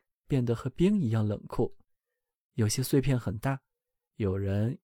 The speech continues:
用来做成窗玻璃，穿过那样的窗子，自己的朋友简直就没法看了。有的碎片被做成了眼镜，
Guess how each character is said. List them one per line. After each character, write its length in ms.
用 180
来 100
做 160
成 160
窗 240
玻 220
璃， 200
穿 200
过 140
那 140
样 120
的 80
窗 300
子， 240
自 180
己 100
的 120
朋 320
友 200
简 220
直 140
就 120
没 160
法 200
看 200
了。 200
有 140
的 100
碎 220
片 260
被 120
做 220
成 180
了 60
眼 260
镜， 240